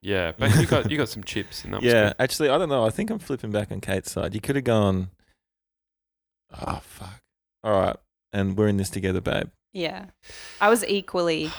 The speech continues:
Speaker 1: <sighs> I could
Speaker 3: as
Speaker 1: have,
Speaker 3: hungry.
Speaker 1: but we were in a queue. Like, we would have had to go, still drive through the drive-through. Do you know what I mean?
Speaker 3: Ah, there was
Speaker 2: Yeah,
Speaker 3: no one,
Speaker 2: all right, I'm flipping back on your
Speaker 3: there
Speaker 2: side
Speaker 3: was
Speaker 2: again.
Speaker 3: no one
Speaker 2: Yeah, you don't wanna
Speaker 3: behind
Speaker 2: do that.
Speaker 3: us.
Speaker 1: There was no one behind us, but there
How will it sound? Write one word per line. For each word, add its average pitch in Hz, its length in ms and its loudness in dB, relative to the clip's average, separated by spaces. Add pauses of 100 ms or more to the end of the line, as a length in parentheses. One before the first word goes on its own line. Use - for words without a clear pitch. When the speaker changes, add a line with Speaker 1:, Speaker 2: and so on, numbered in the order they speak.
(140)
Speaker 1:
<sighs> - 240 -20
I 151 60 -2
could 175 200 2
Speaker 3:
as 170 80 4
Speaker 1:
have, 151 100 2
Speaker 3:
hungry. 147 320 -4
Speaker 1:
but 180 80 0
we 165 120 4
were 190 160 6
in 208 80 2
a 190 60 2
queue. 131 420 2
Like, 127 220 2
we 135 80 0
would 135 140 2
have 127 60 -4
had 139 160 -2
to - 100 -8
go, 110 240 4
still 127 340 6
drive 104 380 4
through 104 220 0
the 101 80 0
drive-through. 98 580 0
Do 160 100 -2
you 160 60 4
know 151 120 4
what 127 100 4
I 104 40 2
mean? 127 100 0
Speaker 3:
Ah, 247 240 -4
there - 100 -4
was 107 60 2
Speaker 2:
Yeah, 107 140 4
Speaker 3:
no - 60 4
one, 302 140 6
Speaker 2:
all 104 60 4
right, 95 160 6
I'm 104 60 0
flipping 123 340 2
back 110 220 4
on 101 80 -2
your 98 100 0
Speaker 3:
there 95 60 -2
Speaker 2:
side 240 140 0
Speaker 3:
was 262 200 4
Speaker 2:
again. - 120 0
Speaker 3:
no 294 80 4
one 339 120 6
Speaker 2:
Yeah, 302 60 6
you - 60 0
don't 196 100 4
wanna 214 120 2
Speaker 3:
behind 208 240 2
Speaker 2:
do 220 60 2
that. 220 80 2
Speaker 3:
us. - 180 -6
Speaker 1:
There 151 100 0
was 156 100 0
no 214 100 4
one 180 100 0
behind 143 320 0
us, 113 60 0
but 135 140 6
there 151 80 8